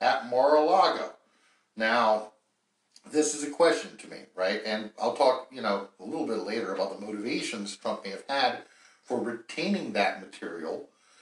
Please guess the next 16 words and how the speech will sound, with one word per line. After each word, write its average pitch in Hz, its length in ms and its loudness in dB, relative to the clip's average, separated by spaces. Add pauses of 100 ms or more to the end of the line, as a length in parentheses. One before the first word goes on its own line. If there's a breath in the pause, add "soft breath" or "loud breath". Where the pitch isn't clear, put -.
(480 soft breath)
But 135 520 4 (240)
golly 147 460 6
gee, 139 440 -2
you 107 120 -6
know, 107 320 2
I, 135 180 0
I 135 140 2
have 139 160 2
had 139 220 4
this 127 140 -6
sort 143 320 0
of 117 180 -4
gut 123 280 0
feeling 110 300 -6
all 101 300 2
along 170 460 6